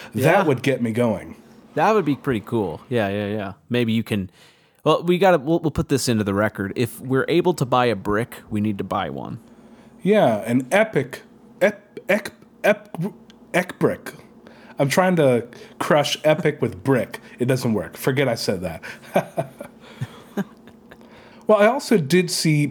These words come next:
Speaker 1: pipeline construction at SeaWorld Orlando. D J, this coaster is right up next to the parking lot in the front entrance. It goes by Bayside Stadium. Uh, I think last year, a lot of where they had it was in the sort of event space for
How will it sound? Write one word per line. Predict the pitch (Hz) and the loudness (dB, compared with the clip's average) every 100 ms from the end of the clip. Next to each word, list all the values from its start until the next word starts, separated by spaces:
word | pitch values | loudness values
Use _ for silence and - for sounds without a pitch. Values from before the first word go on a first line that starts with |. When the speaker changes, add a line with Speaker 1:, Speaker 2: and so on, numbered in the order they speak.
| - | -4
Speaker 1:
pipeline | - 196 233 240 160 135 123 | -2 2 2 2 4 4 2
construction | 127 120 - 139 131 - | 2 0 2 2 2 2
at | 131 | 0
SeaWorld | 127 185 190 170 | 2 2 4 6
Orlando. | 135 127 135 165 151 113 107 - - - - - 131 | 4 4 2 2 4 4 2 -2 -12 -20 -20 -14 -2
D | 139 185 | 2 4
J, | 180 180 | 4 4
this | 190 285 | 4 0
coaster | - - 208 226 - 104 104 - - - | 0 4 4 2 0 0 -2 -6 -12 0
is | 143 120 | 0 0
right | 113 151 196 202 | -2 2 4 4
up | 196 | 2
next | 156 156 156 | 2 0 0
to | 143 | -4
the | 135 | -4
parking | - 135 135 127 | 2 0 2 2
lot | 117 117 | 2 2
in | 117 | 0
the | 110 | -2
front | - 135 | 2 4
entrance. | 127 131 - 90 - 131 | 4 2 -2 -6 -2 -2
It | 123 - | -2 2
goes | 165 208 - | 4 4 4
by | 156 156 | 2 2
Bayside | 139 156 160 160 151 | 4 2 4 2 2
Stadium. | - 139 139 135 135 - - - | 0 4 4 4 2 -4 -16 -2
Uh, | 120 127 | 2 2
I | |
think | 233 220 | 2 2
last | 135 131 139 131 - | 4 6 4 2 -2
year, | 131 120 | 0 2
a | 120 | 2
lot | 123 131 156 170 | 4 4 4 4
of | 135 110 | 2 2
where | 139 143 | 2 4
they | 131 113 | 2 0
had | - 165 196 139 | 2 2 4 4
it | 113 - - - - | 0 -4 -18 -12 -4
was | 120 135 131 127 123 - | 2 4 4 2 -2 -2
in | 143 143 139 | 0 2 2
the | 135 | 0
sort | - 156 | 0 2
of | 139 135 | 2 0
event | 135 107 147 151 | -2 0 0 0
space | - 131 123 120 | -4 0 0 -2
for | - 202 202 120 113 | 0 4 4 4 0